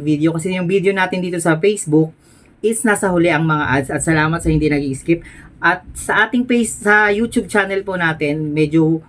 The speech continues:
maganda rin po sana ang ano doon kung may mga views tayo. Pakidalaw po ang ating YouTube channel, Chard Vlog. Then, wag nyo pong i-skip yung ads para kahit papano, eh, madami pa tayo at ang blessing na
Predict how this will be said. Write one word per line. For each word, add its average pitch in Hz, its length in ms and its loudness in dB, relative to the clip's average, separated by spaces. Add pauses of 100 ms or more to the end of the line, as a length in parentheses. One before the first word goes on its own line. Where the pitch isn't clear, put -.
(280)
maganda 180 320 0
rin 185 160 -2
po 185 80 -2
sana 160 400 2
ang 160 80 -6
ano 151 160 -2
doon 151 160 0
kung 151 160 -2
may 151 80 0
mga 147 400 -2
views 143 240 0
tayo. 139 240 -2 (160)
Pakidalaw 202 560 0
po 208 160 -2
ang 190 80 -4
ating 175 480 -2 (560)
YouTube 254 320 2
channel, 226 480 2
Chard 165 320 2
Vlog. 135 400 0
Then, 139 240 2
wag 160 160 2
nyo 196 80 0
pong 214 160 0
i-skip 185 320 -2
yung 180 160 -4
ads 160 240 0
para 151 240 0
kahit 147 240 -2
papano, 147 320 -4
eh, 143 160 -4 (240)
madami 208 480 0
pa 208 80 0
tayo 160 340 0
at 160 220 -4 (100)
ang 160 220 0
blessing 196 320 0
na 165 240 -4